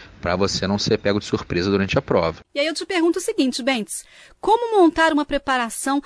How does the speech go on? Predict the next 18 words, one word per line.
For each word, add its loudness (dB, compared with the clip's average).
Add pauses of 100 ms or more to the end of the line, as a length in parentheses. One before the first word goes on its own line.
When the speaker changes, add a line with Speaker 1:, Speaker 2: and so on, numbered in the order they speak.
(160)
Speaker 2:
a -2
partir -2
de -2
agora 2 (360)
para 0
o -2
concurso -4
da -6
Polícia -6
Rodoviária -6
Federal? -4
Ah, 6 (340)
antes, 2
você 0
aposta 4
em 6
alguma 6
banca? 2